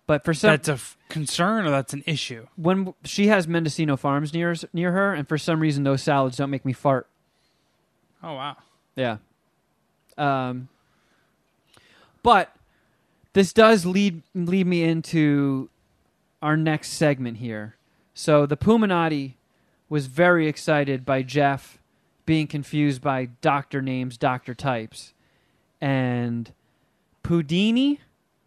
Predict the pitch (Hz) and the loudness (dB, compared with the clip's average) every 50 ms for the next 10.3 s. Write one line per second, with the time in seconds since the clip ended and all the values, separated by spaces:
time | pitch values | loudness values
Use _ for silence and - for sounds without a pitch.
0 | _ _ _ - 156 139 165 175 196 214 196 - 202 208 196 170 190 185 185 180 | _ _ _ -8 -4 2 4 4 4 4 2 0 0 0 0 0 0 0 0 -2
1 | 180 180 180 180 165 _ _ _ _ _ _ _ _ _ _ _ _ _ - 165 | -2 -4 -4 -6 -8 _ _ _ _ _ _ _ _ _ _ _ _ _ -4 -2
2 | 156 156 151 147 151 131 143 175 180 180 165 175 160 151 147 139 127 143 156 151 | 0 0 2 0 0 0 2 2 2 2 2 0 0 0 -2 -2 -2 0 0 0
3 | 139 131 120 - - - - _ _ _ _ _ _ _ _ _ _ _ _ _ | 0 -4 -6 -12 -18 -20 -20 _ _ _ _ _ _ _ _ _ _ _ _ _
4 | _ - - 165 160 175 170 151 - 170 170 160 151 139 135 127 127 143 139 123 | _ -4 0 2 2 2 2 -2 -2 0 0 0 0 -2 -2 -2 -2 -2 -2 -2
5 | 113 98 98 107 113 _ _ _ _ _ _ _ _ _ _ _ _ _ _ _ | -4 -8 -14 -18 -20 _ _ _ _ _ _ _ _ _ _ _ _ _ _ _
6 | _ _ _ _ _ _ _ _ - - - 160 147 139 135 131 127 123 - _ | _ _ _ _ _ _ _ _ -12 -4 0 2 2 4 2 0 -2 -4 -8 _
7 | _ _ _ _ _ _ _ _ _ _ _ _ _ _ _ _ _ _ _ _ | _ _ _ _ _ _ _ _ _ _ _ _ _ _ _ _ _ _ _ _
8 | _ _ _ _ _ - 185 214 214 226 226 220 196 202 180 170 160 151 151 165 | _ _ _ _ _ 0 2 4 4 4 2 2 0 0 -2 -2 -2 -2 -2 0
9 | 196 226 233 - - - - - - - - 170 165 175 165 - 185 180 175 170 | 2 2 0 -2 -8 -16 -18 -20 -18 -12 -8 -4 -4 -4 -2 -2 -2 -2 -2 -2
10 | 143 - - 190 180 - | -4 -4 -4 -6 -6 -6